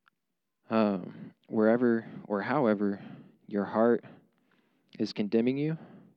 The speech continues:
and let, let's just be, be real for a second.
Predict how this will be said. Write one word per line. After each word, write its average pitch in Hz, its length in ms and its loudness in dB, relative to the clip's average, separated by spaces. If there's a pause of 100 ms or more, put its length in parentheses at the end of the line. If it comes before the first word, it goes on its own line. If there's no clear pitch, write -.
(600)
and 113 120 2
let, 117 200 6 (500)
let's 113 220 4
just 113 160 -2
be, 113 320 6 (460)
be 113 160 6
real 113 500 4
for 110 100 4
a 107 60 4
second. 110 340 -4